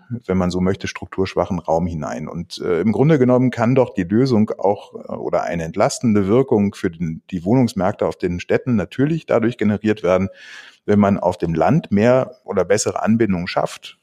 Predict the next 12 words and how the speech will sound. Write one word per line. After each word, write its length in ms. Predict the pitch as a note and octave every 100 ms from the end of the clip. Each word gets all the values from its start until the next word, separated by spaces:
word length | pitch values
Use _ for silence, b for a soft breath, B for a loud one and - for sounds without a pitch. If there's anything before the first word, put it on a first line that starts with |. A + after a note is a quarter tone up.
| B2
Äh, 160 | G#2+ G2
das 400 | F#2 - - _ - -
muss 300 | - F#2+ F#2+
einmal 260 | G2 F#2
eine 80 | E2+
Verkehrsanbindung 840 | F#2+ - D#3+ D#3 B2 A#2 A2 G2+
sein, 340 | F#2+ G2 G2+ G2+
andererseits 600 | F2+ G2 F2+ F2+ F#2 -
eben 200 | F#2 F2
auch, 600 | C#2 F2 - - G2+ F#2+
äh, 40 | F2+
die, 340 | F#2+ F2 C2